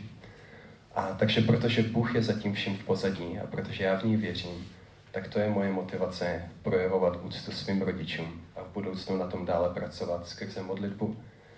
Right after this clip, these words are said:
skrze praktický zájem o svoje rodiče, projevený skrze, skrze návštěvy nebo rozhovory s nimi. A takže naše práce není dívat se na naše rodiče lidskýma očima, dívat se na jejich chyby, i když,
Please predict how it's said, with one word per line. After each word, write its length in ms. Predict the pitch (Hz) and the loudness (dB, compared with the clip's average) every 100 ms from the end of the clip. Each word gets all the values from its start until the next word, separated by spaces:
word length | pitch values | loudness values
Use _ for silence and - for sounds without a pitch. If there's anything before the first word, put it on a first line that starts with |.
| - | -14
skrze 380 | - - 101 - | -8 -2 -2 -2
praktický 560 | - 95 95 98 - 92 | 0 -2 -2 -6 -6 -4
zájem 300 | 87 87 82 | -2 0 0
o 60 | |
svoje 280 | 78 - 87 | -2 -2 -2
rodiče, 460 | 87 85 85 82 80 | -2 -6 -8 -8 -4
projevený 480 | - 87 85 85 82 | 2 4 4 -2 -6
skrze, 500 | - - - 90 87 - - - | -8 -8 -4 -4 -4 -10 -16 -16
skrze 360 | - 98 90 | -10 -8 -6
návštěvy 480 | 90 87 - 90 87 | -4 -4 -2 -2 -2
nebo 240 | 85 85 | -4 -4
rozhovory 460 | 82 80 - 87 80 | -4 -6 -6 -4 -4
s 140 | - | -6
nimi. 180 | 85 82 - - - - - - - - - - - - - - - - | -8 -8 -10 -14 -20 -20 -20 -20 -20 -20 -20 -20 -20 -20 -18 -18 -18 -4
A 20 | |
takže 240 | 113 113 113 | 0 6 6
naše 220 | 107 117 | 8 6
práce 400 | 104 110 107 104 | 6 4 4 2
není 520 | 104 104 104 104 - - - - - - - | 0 0 -2 -4 -6 -14 -20 -20 -20 -20 -2
dívat 260 | 107 107 | 2 2
se 100 | - | 2
na 120 | 107 101 | 0 0
naše 300 | 101 - 98 | -2 0 0
rodiče 580 | 98 95 - 95 95 - - - - - - - 101 | 0 -2 -2 0 -2 -6 -16 -20 -20 -20 -20 -16 -10
lidskýma 380 | 98 - 101 | -6 -2 0
očima, 400 | 87 90 - 87 | 0 0 -2 -2
dívat 300 | 90 - 95 | -2 -2 -4
se 140 | 92 92 | -4 -2
na 100 | 92 | 0
jejich 240 | 101 110 | 0 -2
chyby, 240 | - - 87 - - - - - | -4 -4 -4 -8 -14 -18 -18 -16
i 60 | |
když, 360 | - - - - | -14 -10 -8 -8